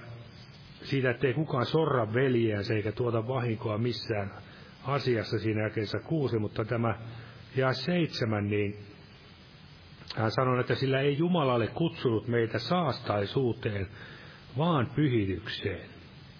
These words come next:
Sen tähden, joka nämä hylkää, ei hylkää ihmistä, vaan Jumalan, joka myös antaa pyhän henkensä teihin. Eli tämä pyhitys on todella tärkeä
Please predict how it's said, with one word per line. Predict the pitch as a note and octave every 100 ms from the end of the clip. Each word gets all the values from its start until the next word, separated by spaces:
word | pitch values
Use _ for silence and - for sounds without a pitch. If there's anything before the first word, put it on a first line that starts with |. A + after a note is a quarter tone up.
| - - - - - - - - -
Sen | - E3 F#3
tähden, | D#3+ D3 C3+
joka | C3+ C3 C3
nämä | C3+ B2
hylkää, | A2 F#3 E3 - A#2+ G#2+
ei | C3 E3 B2
hylkää | A#2+ A#2 A#2 A2 A2
ihmistä, | F3 D#3 A#2 G#2 - G#2
vaan | A2 A2
Jumalan, | E3+ F#3+ B2+ G#2 F#2+ F2 - - - - - C3
joka | B2+ C3+
myös | D3+ E3+ B2+ -
antaa | D3 B2 A#2+ G#2
pyhän | - D3 B2 G2
henkensä | G2+ F#2 G2+ F#2 F#2+ -
teihin. | B2+ G#2 F2 F2+ - - - - - - - - - - -
Eli | A#2 B2 A#2+ A#2+ - - - - - - - - - - -
tämä | - C3+
pyhitys | B2 F3+ E3+ C3 B2 -
on | C#3+ B2
todella | D3+ C3+ A#2+ G#2+ - - - - -
tärkeä | D3 D3 - B2+ A2+ A2+